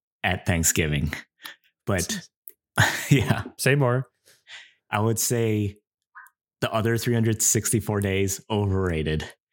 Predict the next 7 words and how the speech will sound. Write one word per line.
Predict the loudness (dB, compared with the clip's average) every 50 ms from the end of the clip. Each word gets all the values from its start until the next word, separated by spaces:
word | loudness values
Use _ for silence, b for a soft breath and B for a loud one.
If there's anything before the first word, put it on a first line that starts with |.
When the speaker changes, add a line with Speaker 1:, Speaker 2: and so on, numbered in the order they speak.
| _ _ _
Speaker 1:
It's | 0 2
like | 2 2 0 -4 -8 -10 -12 _ _ _ _ _ _ _ _
there | -2 0 0 2 0
is | 0 0 -2 0
this | 0 0 0 0
variety | 0 2 2 2 2 2 2 0 0
pack | 0 0 0 2 2 0 -2 -6